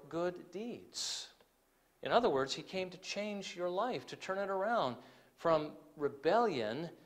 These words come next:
to obedience, to begin to do the things that God actually commands,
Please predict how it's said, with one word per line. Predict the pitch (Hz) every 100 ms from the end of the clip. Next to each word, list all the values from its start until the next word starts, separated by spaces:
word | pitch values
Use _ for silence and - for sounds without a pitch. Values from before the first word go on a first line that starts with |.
| -
to | - 165 165 165
obedience, | 160 160 180 175 107 95 - - - - _ _ _ _ _ _ -
to | 165
begin | 180 160 208 202
to | 180
do | - - 247 277
the | 220
things | - 123 139
that | 156 160
God | 185 196
actually | 190 202 - 202
commands, | 208 214 214 247 233 - - -